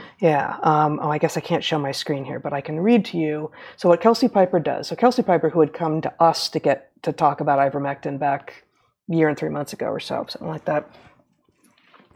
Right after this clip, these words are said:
Um, <clears throat> uh, also in the effective altruism and rationalist community, right? And a staff writer for Vox,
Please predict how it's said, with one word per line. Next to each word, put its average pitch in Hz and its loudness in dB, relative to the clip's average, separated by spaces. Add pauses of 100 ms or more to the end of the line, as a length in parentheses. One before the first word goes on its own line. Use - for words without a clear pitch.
(140)
Um, 185 2
<clears throat> - -10
uh, 180 2 (800)
also 190 4
in 185 0
the 180 2
effective 180 0
altruism 170 0
and 175 -4
rationalist 165 -8
community, 156 -4
right? 160 0 (260)
And 165 0
a 160 2 (380)
staff 185 2
writer 190 6
for 214 2
Vox, 180 2